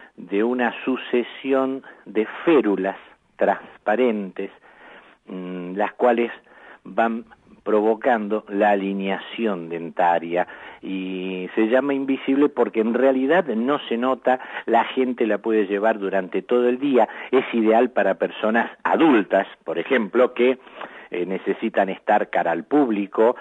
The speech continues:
eh, que por su profesión no pueden estar con los hierritos o lo que sea, y entonces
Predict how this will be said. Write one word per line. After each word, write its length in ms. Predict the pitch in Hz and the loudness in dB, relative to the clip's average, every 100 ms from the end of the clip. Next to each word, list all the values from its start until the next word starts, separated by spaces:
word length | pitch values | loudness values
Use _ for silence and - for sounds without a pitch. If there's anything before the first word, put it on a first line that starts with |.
| - - | -8 -10
eh, 120 | 90 | -8
que 120 | - 92 | -6 -2
por 180 | 90 - | -2 -4
su 120 | 90 | -4
profesión 1120 | 92 87 92 - 120 123 107 95 92 85 87 | -2 -2 -4 2 2 2 0 -2 -4 -6 -2
no 180 | 101 92 | -2 2
pueden 340 | 92 85 82 | 2 2 0
estar 720 | 82 - 90 85 80 80 78 | -6 0 2 2 0 -4 -6
con 220 | - 90 85 | -4 -4 -4
los 140 | 85 | -4
hierritos 520 | 87 90 120 117 - 98 | -4 -2 -4 -2 0 2
o 80 | |
lo 120 | 90 87 | 0 0
que 140 | 104 | 0
sea, 220 | 131 139 - - - - | 4 2 0 -10 -12 -2
y 100 | 139 | 0
entonces 460 | 139 151 147 143 | 2 2 2 0